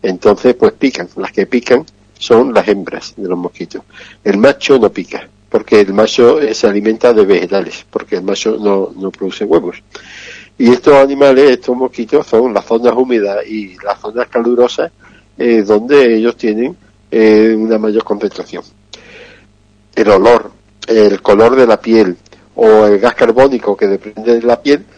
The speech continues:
son algunos de, de los factores por los cuales el mosquito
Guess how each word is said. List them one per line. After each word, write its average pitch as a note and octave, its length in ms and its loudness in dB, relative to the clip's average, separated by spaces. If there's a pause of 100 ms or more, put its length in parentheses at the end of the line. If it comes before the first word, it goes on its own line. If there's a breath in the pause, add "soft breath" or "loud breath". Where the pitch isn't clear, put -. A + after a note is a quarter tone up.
(260 soft breath)
son C3 340 2
algunos A#2 540 0
de, B2 460 2
de B2+ 160 0
los B2 100 0
factores C3+ 460 0
por D3 140 -2
los A#2+ 140 0
cuales B2+ 520 2
el A2+ 80 -2
mosquito B2+ 600 -4